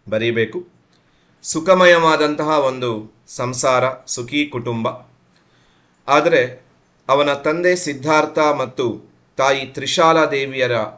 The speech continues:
ಆಕಸ್ಮಿಕ ಮರಣ ಅವನ ಜೀವನದಲ್ಲಿ ಒಂದು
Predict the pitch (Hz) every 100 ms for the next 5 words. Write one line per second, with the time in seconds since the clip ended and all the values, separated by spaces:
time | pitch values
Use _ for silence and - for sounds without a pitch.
0 | 117 131 156 151 - 135 123 120 113 117
1 | 135 127 - _ _ _ - 123 131 120
2 | 156 170 160 135 143 139 117 127 113 107
3 | -